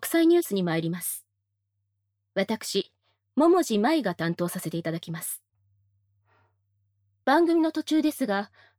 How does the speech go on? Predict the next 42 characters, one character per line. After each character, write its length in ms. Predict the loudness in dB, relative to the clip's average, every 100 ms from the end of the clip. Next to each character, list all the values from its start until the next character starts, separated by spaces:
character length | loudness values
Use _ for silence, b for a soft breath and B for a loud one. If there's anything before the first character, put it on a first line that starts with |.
| _
続 240 | 2 2
報 180 | 2 2
が 80 | 2
入 160 | 0 -2
っ 20 |
て 100 | -4
き 140 | -6
ま 80 | -6
し 80 | -6
た。 240 | -8 -8 -12 _ _ _ _ _ b b b b _ _
昨 300 | 0 2 4
夜 160 | 4
発 260 | 2 -2 -2
生 180 | 0 0
し 60 |
た 80 | 0
石 220 | 0 0 0
油 160 | 0 0
精 220 | 2 2
製 220 | 2 0
施 100 | 0
設 220 | -2 -2
で 60 | -2
の 140 | -2
火 100 | -4
災 220 | -4 -2 -2
で 80 |
す 140 | -4 -4
が、 220 | -6 -6 b b b b _
未 200 | 2 4
だ 120 | 2
鎮 240 | -2 -2 -2
火 100 | 0
に 100 | 0
は 100 | 0
至 180 | -2 -4
っ 40 |
て 140 | -4
い 60 | -4
ま 100 | -4
せ 180 | -6 -10
ん。 120 | -12